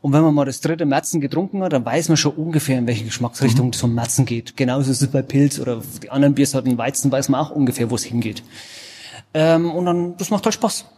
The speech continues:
Speaker 1: Und ich glaub, ihr habt es ähnliches.
Speaker 2: Machst du das noch, Zwischenfrage?
Speaker 1: Nein, ich hab keine Zeit mehr.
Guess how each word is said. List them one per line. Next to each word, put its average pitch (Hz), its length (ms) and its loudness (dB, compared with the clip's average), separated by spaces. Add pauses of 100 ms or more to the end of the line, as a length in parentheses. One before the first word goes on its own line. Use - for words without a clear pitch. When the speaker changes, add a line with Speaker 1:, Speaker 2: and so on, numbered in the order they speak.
(500)
Speaker 1:
Und 160 320 0
ich 151 140 -6
glaub, 156 260 -2
ihr 143 140 0
habt 156 180 -2
es - 180 -4
ähnliches. - 300 0
Speaker 2:
Machst - 180 -2
du 185 60 -2
das 202 120 0
noch, 220 200 -4
Zwischenfrage? 156 460 0
Speaker 1:
Nein, 139 100 6
ich 127 80 4
hab 139 100 0
keine 131 140 0
Zeit 123 160 0
mehr. 113 160 -2